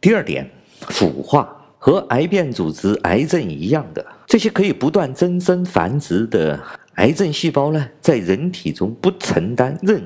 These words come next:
何的责任，它们不停地繁殖和生长，也就不停地在腐烂。正如今天中国的现实环境，无论是中国的官员，还是中国的这些权贵阶层，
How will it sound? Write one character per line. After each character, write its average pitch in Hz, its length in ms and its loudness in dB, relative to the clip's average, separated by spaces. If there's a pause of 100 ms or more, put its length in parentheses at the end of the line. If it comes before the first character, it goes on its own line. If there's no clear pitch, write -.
何 82 120 0
的 - 120 -2
责 - 320 0
任， 175 180 0 (520)
它 - 120 2
们 196 160 2
不 190 180 0
停 - 240 -6
地 143 80 -2
繁 143 380 0
殖 131 160 -2
和 151 160 0
生 196 260 2
长， 78 240 -2 (300)
也 87 160 2
就 113 160 0
不 113 240 0
停 - 260 -8
地 98 120 -2
在 98 180 0
腐 - 240 -8 (120)
烂。 - 280 0 (640)
正 233 180 6
如 165 140 0
今 165 300 -2
天 160 280 0
中 170 280 0
国 80 200 0
的 90 220 -2
现 107 380 0
实 - 200 -8
环 - 280 -8
境， - 200 -8 (540)
无 127 100 6
论 208 160 4
是 165 140 -6
中 190 240 0
国 131 140 0
的 143 80 0
官 185 280 0
员， 98 320 0 (120)
还 139 160 4
是 160 100 -6
中 180 260 -2
国 131 140 2
的 131 80 -4
这 135 80 -4
些 131 220 0
权 - 380 -2
贵 151 200 0
阶 143 240 -2
层， - 260 -8